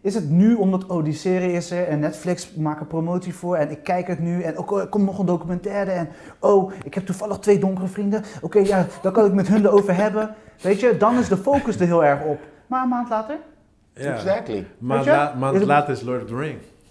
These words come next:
Speaker 3: Ja, maar
Speaker 1: Snap
Speaker 3: dat
Speaker 1: wat
Speaker 3: is
Speaker 1: ik
Speaker 3: wel
Speaker 1: bedoel?
Speaker 3: zo.
Speaker 1: En dat is, dat is omdat we, zeg maar, steeds, we krijgen iedere keer iets nieuws. Weet je,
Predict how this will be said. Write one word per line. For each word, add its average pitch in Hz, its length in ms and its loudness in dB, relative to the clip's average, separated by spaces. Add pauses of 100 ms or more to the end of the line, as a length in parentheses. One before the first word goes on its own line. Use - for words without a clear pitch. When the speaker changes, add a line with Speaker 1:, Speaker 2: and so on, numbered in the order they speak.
(520)
Speaker 3:
Ja, 262 180 -4
maar 302 100 0
Speaker 1:
Snap 254 140 4
Speaker 3:
dat - 0 -
Speaker 1:
wat 269 100 2
Speaker 3:
is 233 80 2
Speaker 1:
ik 240 60 4
Speaker 3:
wel 311 180 6
Speaker 1:
bedoel? - 160 0
Speaker 3:
zo. - 160 -2
Speaker 1:
En 226 80 2
dat 294 160 2
is, 277 120 -6
dat 233 320 0
is 294 160 -2
omdat 254 300 0
we, 240 80 0
zeg 233 160 -4
maar, 240 180 0
steeds, 269 440 -2
we 196 120 -4
krijgen 247 360 -2
iedere 277 200 0
keer 196 380 4
iets 196 160 -4
nieuws. 202 480 4
Weet 190 180 0
je, 117 260 0